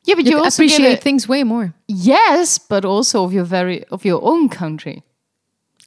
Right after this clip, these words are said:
Speaker 1: If you, if you
Speaker 2: Oh.
Speaker 1: learn about a different country, then coming home to your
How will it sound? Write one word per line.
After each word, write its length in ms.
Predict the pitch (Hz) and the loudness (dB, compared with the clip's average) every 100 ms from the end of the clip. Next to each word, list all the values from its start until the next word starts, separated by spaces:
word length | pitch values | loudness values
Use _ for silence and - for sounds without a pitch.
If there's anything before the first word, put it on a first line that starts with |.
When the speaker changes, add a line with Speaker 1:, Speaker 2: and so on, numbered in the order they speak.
| - 170 | -8 -4
Speaker 1:
If 120 | 208 | 0
you, 220 | 220 208 | 0 0
if 120 | 180 | -2
you 80 | 202 | -2
Speaker 2:
Oh. 40 | |
Speaker 1:
learn 160 | 196 196 | -2 -2
about 220 | 190 175 180 | -4 -4 -4
a 40 | |
different 400 | 196 415 381 320 | -6 -6 -4 -2
country, 580 | 208 165 170 165 175 208 _ _ _ _ _ _ _ - | -2 -4 -6 -10 -10 -12 _ _ _ _ _ _ _ -6
then 240 | 196 175 170 | -4 -4 -6
coming 360 | - 226 214 | -4 -2 0
home 640 | 196 190 294 294 190 208 | 0 0 2 2 0 -4
to 160 | 220 226 | -6 -4
your 260 | 185 165 | -2 -2